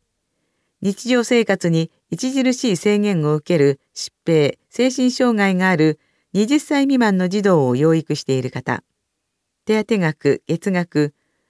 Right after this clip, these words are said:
重度障害児は五万四百円、中度障害児は三万三千五百七十円です。ひとり親家庭等の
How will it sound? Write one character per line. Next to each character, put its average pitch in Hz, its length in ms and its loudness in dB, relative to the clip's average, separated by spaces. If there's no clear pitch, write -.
重 233 200 0
度 240 120 2
障 233 220 0
害 220 180 0
児 160 140 -2
は 151 200 0
五 196 140 0
万 226 260 0
四 170 180 -2
百 165 320 -4
円、 135 260 -2
中 277 200 0
度 269 120 0
障 254 240 0
害 240 180 2
児 180 120 -2
は 160 220 -2
三 277 300 -2
万 262 180 -2
三 190 300 -4
千 151 240 -2
五 147 100 -4
百 185 260 -4
七 165 260 -2
十 147 200 -4
円 117 140 -6
で 139 100 0
す。 - 160 -10
ひ - 120 -20
と 311 160 2
り 302 200 4
親 262 200 -2
家 254 180 -4
庭 202 180 0
等 214 220 0
の 143 220 0